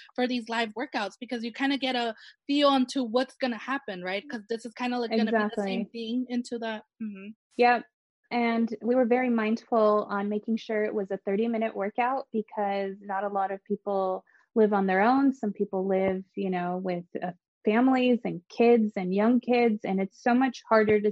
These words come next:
Speaker 2: say, "Hey, can you watch the kids for an hour?" as opposed to say, "Hey, can you give me thirty minutes to just have a second?" you know? So we were very mindful in regards to doing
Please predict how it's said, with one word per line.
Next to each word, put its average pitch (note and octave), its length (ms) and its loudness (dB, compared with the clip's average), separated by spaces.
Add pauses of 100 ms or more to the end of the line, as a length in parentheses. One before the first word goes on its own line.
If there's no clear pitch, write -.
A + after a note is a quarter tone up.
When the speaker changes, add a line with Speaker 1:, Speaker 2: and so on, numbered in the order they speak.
(120)
Speaker 2:
say, G3 360 -2
"Hey, A3 400 4 (640)
can A#3+ 120 4
you A#3 100 6
watch A3+ 240 4
the A#3 100 2
kids G#3+ 400 0
for G#3+ 200 0
an G#3 120 -2
hour?" G3+ 520 2
as G3 180 -6
opposed G3+ 280 -4
to G#3 100 -4
say, G3 240 -4
"Hey, G3+ 280 -2
can G#3 120 -8
you G3 100 -8
give G3+ 160 -2
me F#3+ 240 -4
thirty F#3+ 220 0
minutes F3 540 -10
to G3 100 -4
just - 540 -6 (440)
have G3 200 2
a F3+ 80 2
second?" - 460 -6
you F#3 140 -4
know? F3+ 280 -2 (100)
So F3+ 280 2 (300)
we A3+ 80 6
were G#3 100 6
very A3 260 4
mindful G3+ 520 0
in F#3+ 140 -4
regards F#3+ 440 -4
to G3+ 100 -8
doing F#3 280 -4